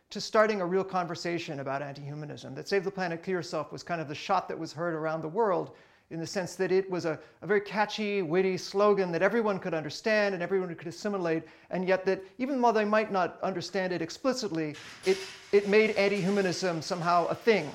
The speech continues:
for them. They could see the larger trope that humans were somehow against life, that humans were against life. And so I think that was the beginning of the Church of Euthanasia. The Save the Planet, Clear Yourself was really the beginning.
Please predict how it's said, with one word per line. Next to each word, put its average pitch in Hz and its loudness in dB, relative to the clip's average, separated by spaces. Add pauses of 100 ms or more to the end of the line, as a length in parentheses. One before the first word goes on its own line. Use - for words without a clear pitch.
(500)
for 180 -4
them. 151 -2 (840)
They 165 -2
could 170 -6
see 233 0 (400)
the 185 4
larger 190 4
trope 190 2 (380)
that 175 0 (400)
humans 196 0
were 180 2
somehow 185 2
against 175 -4
life, - 0 (1300)
that 156 -6
humans 175 -2
were 170 0
against 151 -4
life. 135 -6
And 156 -10
so 196 0
I 202 2
think 226 -2
that 214 8
was 196 -2
the 196 0
beginning 180 0
of 131 -10
the 143 -10
Church 156 -8
of 131 -14
Euthanasia. 135 -12
The 127 -12
Save 202 0
the 202 -4
Planet, 180 -4
Clear 165 -6
Yourself 156 -8
was 143 -14
really 160 -6
the 156 -8
beginning. 147 -8